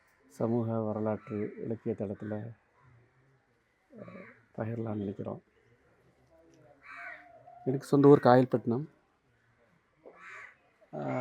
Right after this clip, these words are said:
காயல்பட்டினம் வந்து நெடுநாளாக இலங்கையோட பெரிய தொடர்புடையது. அ, அதே மாதிரி சகோதரர் ஆசிரியர்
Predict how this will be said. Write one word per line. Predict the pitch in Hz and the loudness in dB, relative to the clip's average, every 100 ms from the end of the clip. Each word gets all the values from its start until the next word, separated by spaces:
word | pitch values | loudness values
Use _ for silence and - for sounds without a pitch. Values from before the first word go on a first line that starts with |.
| 123 123 120 127 - 180 | -4 -4 -6 -8 -14 -10
காயல்பட்டினம் | 135 139 131 135 - 131 123 | -4 -2 -2 -6 -2 -2 0
வந்து | 127 | 0
நெடுநாளாக | 120 120 120 120 120 117 123 113 107 | -2 -2 -4 -4 -4 -2 -2 -2 -4
இலங்கையோட | 104 117 110 113 | -6 -4 -2 -2
பெரிய | 107 107 113 | -2 -2 -2
தொடர்புடையது. | 104 123 110 104 101 95 127 - - - _ _ _ _ _ _ 143 | -2 -2 -2 -4 -6 -6 -10 -14 -20 -20 _ _ _ _ _ _ -12
அ, | 123 117 113 113 190 175 - _ _ _ | -10 -8 -8 -10 -12 -14 -18 _ _ _
அதே | 113 117 | -6 -4
மாதிரி | 117 120 117 117 117 - _ _ _ _ _ _ - | -2 -2 -4 -6 -8 -14 _ _ _ _ _ _ -12
சகோதரர் | 123 120 110 107 | -6 -4 -2 -2
ஆசிரியர் | 113 - 135 117 113 107 104 - | -2 -4 -6 -6 -6 -6 -8 -10